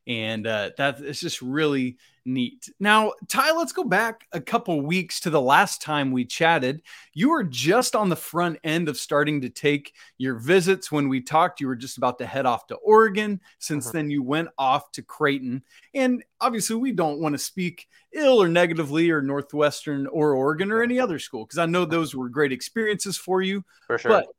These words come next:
Speaker 1: um, what I do wanna ask is what, what is it that set Creighton apart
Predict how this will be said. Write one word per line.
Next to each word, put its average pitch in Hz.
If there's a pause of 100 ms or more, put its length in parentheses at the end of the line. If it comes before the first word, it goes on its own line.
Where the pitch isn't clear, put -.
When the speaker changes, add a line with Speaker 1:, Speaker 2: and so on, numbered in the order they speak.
(180)
Speaker 1:
um, 160
what 202
I 220
do 233
wanna 330
ask 135
is 156
what, 220
what 269
is 294
it 285
that -
set -
Creighton 147
apart 135